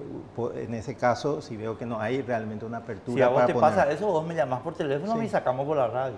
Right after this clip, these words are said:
Speaker 1: Claro. No, y, y claro, y creo que si uno ve que en ese espacio, no, que era un, una,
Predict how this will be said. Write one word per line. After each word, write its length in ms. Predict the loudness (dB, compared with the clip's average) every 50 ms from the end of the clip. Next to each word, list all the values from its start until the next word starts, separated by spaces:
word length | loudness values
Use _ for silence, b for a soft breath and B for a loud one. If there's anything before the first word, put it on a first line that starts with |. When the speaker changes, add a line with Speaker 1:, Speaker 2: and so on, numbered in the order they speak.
| -10 -12 -6
Speaker 1:
Claro. 180 | -6 -6 -6 -6 B B B B -6
No, 120 | -4 -2
y, 40 | -2
y 240 | -2 -4 -8 -8 -4 0
claro, 300 | 2 2 2 2 0 -4 -6
y 240 | -6 -6 -6 -8 -10 -6
creo 200 | -2 0 0 2
que 220 | 2 0 0 0 -2 -6 -8 -10 -12
si 180 | -10 -6 -6 -4
uno 220 | -4 -2 -2 0 2
ve 140 | 2 0 0
que 80 | 0
en 180 | -4 -2 -2 -4
ese 180 | -4 -4 -4 -6
espacio, 380 | -4 0 0 0 0 -2 -6 -6
no, 240 | -4 -4 -4 -4 -4 -8 -12 -14 -14 -14 -16 -14 -10
que 240 | -8 -6 -6 -6 -4
era 160 | -4 -4 -4
un, 400 | -4 -6 -6 -8 -8 -10 -10 -10 -10 -10
una, 380 | -10 -8 -6 -6 -6 -8 -10